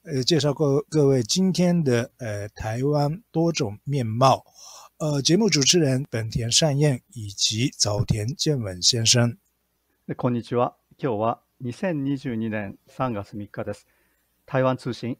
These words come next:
Speaker 2: ウェブレディオです。台湾の今の姿をお伝えするウェブラジオ。パーソナリティは私、早田と本田さんです。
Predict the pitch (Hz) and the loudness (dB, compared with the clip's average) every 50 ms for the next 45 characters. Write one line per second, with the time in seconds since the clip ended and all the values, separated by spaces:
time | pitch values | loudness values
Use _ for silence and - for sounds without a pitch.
0 | _ - 139 127 127 123 113 123 113 113 92 101 101 92 110 113 - - _ _ | _ -6 -2 -2 0 0 -2 -2 -2 -2 -4 -6 -8 -10 -10 -12 -12 -14 _ _
1 | _ _ _ _ _ _ _ _ _ _ _ _ _ _ _ - 175 190 196 185 | _ _ _ _ _ _ _ _ _ _ _ _ _ _ _ -2 -2 0 0 0
2 | 165 147 143 151 - - 190 175 165 151 139 131 - - - 127 113 107 - - | 0 0 0 -2 -2 -4 -4 -2 -2 -2 -2 -2 -4 -6 -6 -6 -6 -6 -6 -4
3 | 131 131 143 156 - - 151 123 - - _ - 113 110 107 - - 131 117 143 | 0 0 2 0 0 -2 -8 -12 -12 -12 _ -8 -6 -6 -8 -8 -6 -4 -4 -4
4 | - 170 131 123 107 107 113 113 110 95 95 104 95 - _ _ _ _ _ _ | -2 -2 -2 -2 -2 -2 -2 -2 -4 -4 -8 -10 -12 -12 _ _ _ _ _ _
5 | _ - 123 120 - 131 120 113 113 107 104 - - 113 101 98 101 113 123 131 | _ 0 0 0 0 -2 -2 -2 -2 -4 -6 -8 -10 -12 -10 -6 -2 0 0 0
6 | - - _ _ _ _ - 131 120 123 113 - - 123 104 - 117 110 104 - | -2 -4 _ _ _ _ -14 -10 -8 -8 -10 -8 -8 -8 -6 -6 -6 -6 -6 -8
7 | - 107 - - - 127 147 - _ _ _ - 127 123 110 117 110 - 117 101 | -10 -14 -8 -2 -2 -2 -2 -2 _ _ _ -10 -10 -8 -6 -6 -6 -8 -8 -10
8 | 95 117 107 - - - | -8 -10 -12 -12 -16 -20